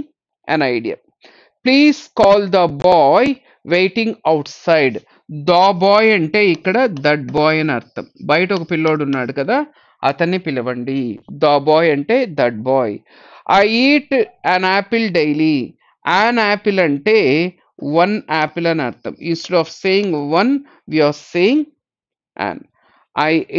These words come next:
eat an apple daily. An apple means one apple. Is there good hotel around here? ఇక్కడ a good hotel అంటే any good hotel అని అర్థం.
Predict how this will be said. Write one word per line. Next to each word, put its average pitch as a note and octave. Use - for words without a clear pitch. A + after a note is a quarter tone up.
eat G3+
an F3
apple A#3
daily. C3
An D#3
apple D#3
means D4
one C3
apple. G#2
Is A3
there A#3+
good A#3+
hotel G#3+
around D#3+
here? D3
ఇక్కడ B3
a G3
good B3
hotel A#3
అంటే F3+
any G3+
good F#3
hotel D#3
అని D#3+
అర్థం. -